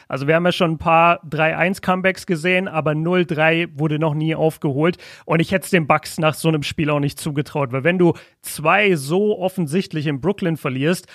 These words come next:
und dann noch ein demütigendes bei dir zu Hause, dann hast du nicht mehr die Power, vier in a row zu gewinnen. Das ist unmöglich, meiner Meinung nach. Und deswegen war dieses Spiel so absolut immens wichtig. Und ich muss den Bucks Props geben.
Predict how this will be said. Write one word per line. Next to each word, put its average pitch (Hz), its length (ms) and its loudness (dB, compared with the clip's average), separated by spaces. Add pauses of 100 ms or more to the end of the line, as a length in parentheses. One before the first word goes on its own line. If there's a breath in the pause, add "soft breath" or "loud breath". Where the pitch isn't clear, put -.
(160 loud breath)
und 165 260 0
dann 190 140 4
noch 185 160 2
ein 151 180 0
demütigendes 165 800 -2
bei 147 140 -2
dir 180 240 0
zu 147 240 -2
Hause, 165 460 2 (320 soft breath)
dann 151 300 0
hast 175 280 -4
du 170 80 4
nicht 160 200 0
mehr 156 120 2
die 143 100 -2
Power, 151 340 2
vier 147 260 -2
in 139 100 -2
a - 20 -4
row 131 200 0
zu - 140 -10
gewinnen. 113 380 -6 (220 soft breath)
Das 156 140 0
ist - 40 -8
unmöglich, 151 640 2
meiner 127 240 -2
Meinung 123 260 -2
nach. 117 240 -6 (280 loud breath)
Und 143 180 0
deswegen 175 360 2
war 160 120 4
dieses 156 260 -2
Spiel 170 340 0
so 143 240 -2
absolut 170 720 0
immens 156 520 0
wichtig. 160 480 -2 (260 loud breath)
Und 165 180 0
ich 143 100 2
muss 175 260 2
den 165 200 0
Bucks 160 300 0
Props - 360 -2
geben. 156 420 -2